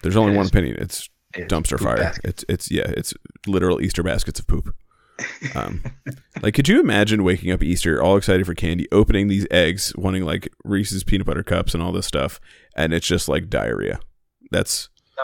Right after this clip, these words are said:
Speaker 2: you just, you <laughs>
Speaker 1: <laughs> That's what Zeo
Speaker 2: Or,
Speaker 1: is.
Speaker 2: or
Speaker 1: Like, you're opening these
Speaker 2: crack
Speaker 1: eggs of, like, "Oh, cool, I get to see my favorite writers come back."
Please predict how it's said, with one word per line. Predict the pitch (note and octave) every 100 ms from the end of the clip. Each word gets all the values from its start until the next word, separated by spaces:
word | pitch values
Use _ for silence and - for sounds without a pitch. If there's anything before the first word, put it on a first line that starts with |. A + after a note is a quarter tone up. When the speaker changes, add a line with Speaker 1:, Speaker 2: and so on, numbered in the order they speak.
| A2+
Speaker 2:
you | F#2+
just, | - - -
you | F2+ G#2 G#2 - - F3 D3 - _ - E3 - G#3+
<laughs> | D#3+ C3+ - F#3 A3 A3 -
Speaker 1:
<laughs> |
That's | A2+ A2+
what | B2
Zeo | C3+ G#2 E2
Speaker 2:
Or, | C#2
Speaker 1:
is. | - F#2+
Speaker 2:
or | G2+
Speaker 1:
Like, | G2+
you're | A2 A2
opening | B2 C3
these | A#2
Speaker 2:
crack | A2 G#2+
Speaker 1:
eggs | G#2+ A2
of, | G#2 F#2
like, | F2+ F#2+ -
"Oh, | - -
cool, | C#3+ G2+
I |
get | G2+
to | G#2
see | -
my | G2+ F#2+
favorite | A2+ G#2
writers | E2 A2 G2 F#2+
come | G2+ E2
back." | C#2+ B1+